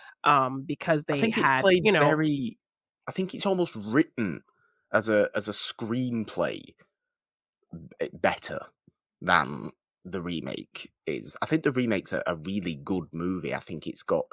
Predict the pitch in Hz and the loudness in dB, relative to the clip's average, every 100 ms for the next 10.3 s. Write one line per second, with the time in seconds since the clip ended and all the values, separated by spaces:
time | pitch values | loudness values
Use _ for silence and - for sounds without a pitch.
0 | - _ _ _ _ _ _ 95 123 117 | -20 _ _ _ _ _ _ -2 0 2
1 | 92 98 90 104 87 - 90 92 95 92 | 2 2 2 -4 -4 -2 0 0 0 -2
2 | - 90 87 _ 92 98 110 67 57 90 | 0 -2 -2 _ 4 6 6 6 0 -4
3 | _ _ _ _ _ _ - 101 - 104 | _ _ _ _ _ _ 2 2 2 -2
4 | 87 82 - - 50 _ _ _ _ _ | 0 -2 -8 -16 _ _ _ _ _ _
5 | _ _ _ - - 92 87 92 92 98 | _ _ _ -10 -8 -6 -6 -2 0 2
6 | 90 73 58 - _ - 85 69 92 110 | 2 0 -6 -10 _ -8 -8 -4 0 2
7 | 104 - 57 76 71 101 110 107 85 76 | 2 -2 -8 -8 0 4 4 4 -4 -6
8 | - - - 120 107 80 78 - - - | -8 -10 -8 -8 -2 2 2 0 -4 -2
9 | 82 - 95 _ _ _ _ _ 90 85 | -2 -6 -16 _ _ _ _ _ -2 -2
10 | 80 78 | -4 -10